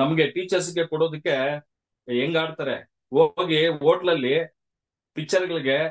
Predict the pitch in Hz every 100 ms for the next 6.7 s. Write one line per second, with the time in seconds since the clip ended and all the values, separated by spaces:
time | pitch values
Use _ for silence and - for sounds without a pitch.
0 | - - 165 180 175 165 160 156 165 -
1 | 139 143 123 107 92 - _ _ _ 139
2 | 156 143 160 175 156 190 185 170 165 160
3 | 180 139 120 101 85 _ _ _ - 120
4 | 143 131 123 104 - _ _ _ _ _
5 | _ _ _ _ _ 120 180 208 226 185
6 | 180 175 170 147 147 147 123